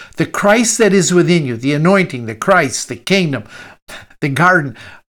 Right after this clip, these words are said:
however we want to phrase it, but I'm, I'm sticking with the Christ in you because I think that's, that's the fundamental,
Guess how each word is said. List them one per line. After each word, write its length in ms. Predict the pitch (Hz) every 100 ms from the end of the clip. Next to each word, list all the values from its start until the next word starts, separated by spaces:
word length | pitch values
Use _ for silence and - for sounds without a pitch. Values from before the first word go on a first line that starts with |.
| _ -
however 400 | 180 202 214 220
we 120 | 220
want 200 | 208 208
to 60 |
phrase 340 | - 220 220 151
it, 80 | 139
but 140 | 135
I'm, 220 | 160 175
I'm 240 | - 165 170
sticking 480 | - 226 - 196 175
with 280 | 175 175 - - -
the 80 | 160
Christ 480 | - 202 196 -
in 260 | 180 185 165
you 140 | 185
because 340 | 147 127 165 143
I 120 | 160
think 260 | 170 170 165
that's, 480 | 175 175 - - - - - - _
that's 460 | - 120 180 196 -
the 100 | 160
fundamental, 1040 | - 190 214 196 190 202 196 135 135 139